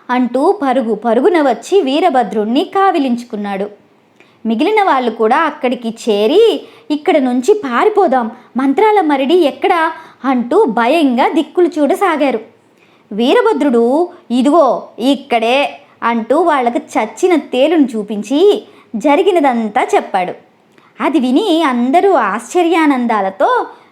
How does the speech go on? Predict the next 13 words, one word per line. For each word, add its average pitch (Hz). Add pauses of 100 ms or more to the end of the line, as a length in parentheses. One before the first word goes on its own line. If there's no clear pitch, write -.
వీరభద్రుణ్ణి 285
భుజాలకెత్తుకుని, 254 (360)
"భయం 403
ఎరగని 294
వీరభద్రుడు" 294
అని 311
కేకలు 339
వేస్తూ 226
గ్రామం 254
కేసి 202
బయలుదేరారు. 247 (1600)
ఇదండి 247
కదా. 349